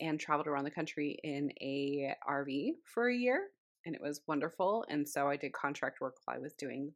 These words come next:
that. So contract work has been great for me. <laughs> It's had its ups and downs for sure. Like, the stability is <laughs> not always there, but it's given me a lot of flexibility and freedom, um, to also start my own company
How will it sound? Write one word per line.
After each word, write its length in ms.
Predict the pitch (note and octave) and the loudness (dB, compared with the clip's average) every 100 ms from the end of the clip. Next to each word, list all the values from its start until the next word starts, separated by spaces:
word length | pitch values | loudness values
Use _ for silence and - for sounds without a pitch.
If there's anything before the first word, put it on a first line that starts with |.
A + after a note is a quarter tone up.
| _ | _
that. 320 | C3 G#3+ D#4 - - - - - - | 8 8 8 0 -12 -18 -18 -12 -8
So 100 | - | 0
contract 360 | - B3+ G#4 F#4 | 8 8 10 6
work 140 | G4 | 6
has 120 | F4 - | 4 4
been 160 | C4+ | 4
great 260 | A#3+ E3+ - | 8 6 6
for 80 | F3 | 0
me. 240 | - B3 - - - | 8 10 10 4 8
<laughs> 140 | C#4 - - | 10 10 2
It's 120 | F#3+ | 8
had 160 | A#3+ C4+ | 10 10
its 140 | E4 | 8
ups 200 | - - | 4 4
and 120 | A3 G3 | 4 8
downs 420 | C#3 C#3+ G#3 - | 10 10 6 -2
for 240 | - E3+ | 4 4
sure. 480 | E3+ D#3 C#3+ D#3 C4 - _ | 6 4 6 6 2 -2 _
Like, 260 | D#3+ C#3+ - - | 0 0 -2 -4
the 80 | |
stability 640 | D3 - D3 C3+ C#3 D3+ D#3 | -4 -2 4 6 8 6 6
is 180 | G#3+ - | 4 6
<laughs> 40 | |
not 300 | D3 D3 G3+ - - - - - - - | 6 8 6 2 0 -6 -16 -14 -8 4
always 440 | D3 C#3+ C#3+ C#3+ - | 6 6 4 2 0
there, 460 | B2+ B2 G3 F4 - - F3+ D#3+ | 2 6 6 4 2 -12 4 8
but 180 | C#3+ - | 8 6
it's 160 | - | 2
given 240 | E3 D3+ D3 | 2 4 4
me 340 | C#3+ C#3 C3+ - | 4 2 0 -2
a 60 | C3+ | 2
lot 200 | C3+ C3 | 4 6
of 200 | C3+ C3+ - - | 4 2 -4 2
flexibility 500 | D3 - D3+ C#3 C#3 | 2 4 4 4 4
and 120 | C#3+ | 0
freedom, 560 | - C3+ B2 A#2+ D3+ D#3+ _ C3+ | -2 0 0 2 2 0 _ 0
um, 260 | C3 C3 | 2 0
to 80 | - | 0
also 240 | B2+ C3 - | -2 0 -4
start 320 | - C3 - | 2 4 4
my 140 | C#3+ C#3 | 0 0
own 140 | D#3 | 0
company 680 | D3+ G#3 A#3+ - G#2+ F3+ B3+ | 4 4 4 0 -2 0 -2